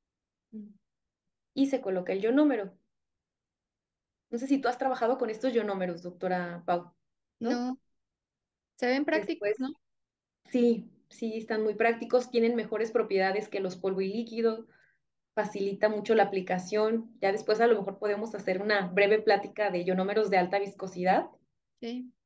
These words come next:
Speaker 2: Este, por ejemplo, te da muy buen tiempo de trabajo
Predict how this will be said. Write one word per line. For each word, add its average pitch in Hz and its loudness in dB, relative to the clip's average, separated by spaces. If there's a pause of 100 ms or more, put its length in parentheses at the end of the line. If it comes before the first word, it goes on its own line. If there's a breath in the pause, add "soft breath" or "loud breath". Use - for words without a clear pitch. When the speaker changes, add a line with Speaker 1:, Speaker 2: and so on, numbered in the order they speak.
(3000)
Speaker 2:
Este, 226 2
por 262 4
ejemplo, 240 4
te 254 2
da 202 4
muy 233 4
buen 233 4
tiempo 214 -2
de 196 -2
trabajo 196 0